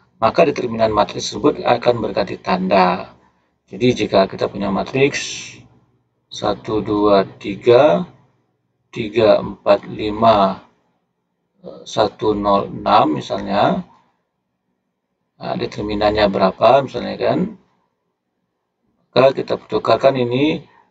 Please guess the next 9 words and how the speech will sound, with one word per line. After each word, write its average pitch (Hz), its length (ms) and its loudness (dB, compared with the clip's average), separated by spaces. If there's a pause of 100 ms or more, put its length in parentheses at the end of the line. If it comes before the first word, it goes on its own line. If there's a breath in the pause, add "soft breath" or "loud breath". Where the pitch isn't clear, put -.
satu, 110 720 -4 (480)
dua, 110 560 2 (160)
tiga, 113 640 2 (720)
satu, 110 560 -2
kosong, 104 560 -2
enam, 131 480 2 (880)
tiga, 110 480 2
empat, 104 400 -6
lima, 107 800 -2